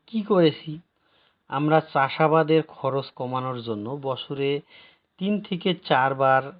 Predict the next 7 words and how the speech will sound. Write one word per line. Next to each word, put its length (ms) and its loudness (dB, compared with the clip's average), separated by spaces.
যে 320 0
পরিমাণ 600 2
আগাছানাশক 920 -2
ব্যবহার 600 0
করি, 400 -8
এতে 260 2
করে 340 2